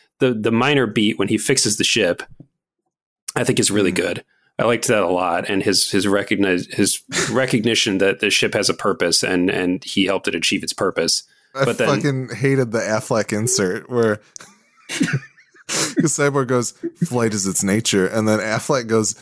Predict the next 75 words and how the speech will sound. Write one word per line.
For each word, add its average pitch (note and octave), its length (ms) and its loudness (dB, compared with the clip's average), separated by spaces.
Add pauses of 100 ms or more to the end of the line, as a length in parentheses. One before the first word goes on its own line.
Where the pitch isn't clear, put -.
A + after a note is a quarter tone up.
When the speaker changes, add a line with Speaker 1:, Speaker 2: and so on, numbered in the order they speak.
(240)
Speaker 2:
"Yours A2+ 340 0
too." A2 440 2
<laughs> - 240 -4
It's F#3 880 0
like, B3 160 2
Speaker 1:
Yeah, G#2+ 140 -2 (280)
you're C3 120 2
right. B2+ 140 2
Speaker 2:
it's G3+ 100 -2
like, F#3 160 0
dude, A3 260 2
he G3 160 0
just E3+ 480 0
lost D3 340 0
his C3+ 160 0
dad. A#2 460 2
You A#2 80 2
don't B2+ 200 2
need B2+ 180 -2
to A2+ 60 0
step - 360 0
into A#2 200 0
those G2+ 200 2
shoes G#2 440 2
immediately. G#2 720 0
Like, G2 300 0
it's, B2+ 220 -2
it's C3+ 140 -4
all C#3+ 120 0
right, C#3 280 0 (220)
Affleck. G2 380 0
Speaker 1:
The C3+ 60 2
Speaker 2:
And A#2+ 80 -2
Speaker 1:
line, B2+ 160 0
Speaker 2:
all - 100 0
Speaker 1:
the - 40 -4
Speaker 2:
the C#3 80 0
Speaker 1:
line C#3+ 240 0
on C#3+ 140 2
its - 160 0
own, C3 220 2
yeah, B2 200 2
it F#2 80 0
was, A2 240 0
I C3 120 2
thought C3+ 140 2
it C3 60 0
was B2 120 2
a C3+ 40 0
good - 180 0
line, B2 300 2
and G2+ 100 2
I A2 40 2
was A2 100 0
like, A2+ 180 2
"This A#2+ 140 0
is B2 120 4
interesting." G2+ 520 0
And G#2 140 2
then G#2+ 120 2
I G#2+ 200 0
think A2+ 220 -2
him A2+ 260 2
cu-, C3 120 0
at A2 160 0
the A2+ 140 2
end G2+ 240 2
when G2+ 120 4
he, G2 120 2
when G#2 160 2
he F#2+ 80 2
says G2+ 240 2
he's G2 180 0
not, G2 380 0
uh, F2+ 280 0